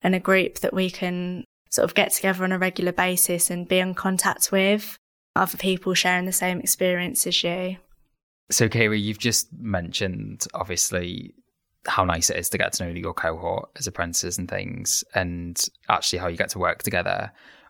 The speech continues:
Speaker 2: One of the things that we're really keen on as part of the apprenticeship programme is actually how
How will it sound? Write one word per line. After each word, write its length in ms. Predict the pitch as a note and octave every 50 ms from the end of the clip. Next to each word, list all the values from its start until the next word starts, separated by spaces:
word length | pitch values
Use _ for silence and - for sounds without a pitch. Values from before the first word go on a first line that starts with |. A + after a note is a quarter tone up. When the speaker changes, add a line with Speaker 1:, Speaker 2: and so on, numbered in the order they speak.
| _ - -
Speaker 2:
One 200 | A#2+ A2 G#2+ G#2+
of 60 | G2
the 100 | A#2 G2+
things 220 | - F#2+ F#2 F2+
that 100 | G#2 -
we're 140 | F#2 F2+ F2
really 180 | F2+ F2 F2+ F2
keen 240 | - F#2 F2+ F2
on 280 | F2+ G2 G#2 G#2+ G#2 G#2
as 100 | - -
part 160 | - - E2+ E2
of 20 |
the 80 | F2 F2
apprenticeship 380 | - F#2 F2 - - - -
programme 360 | - F2 E2+ E2 E2+ E2+ E2+
is 120 | F2 E2+ F2
actually 380 | E2+ - - - - - F2
how 360 | F2 F2 E2+ F2 F2 F2+ G#2+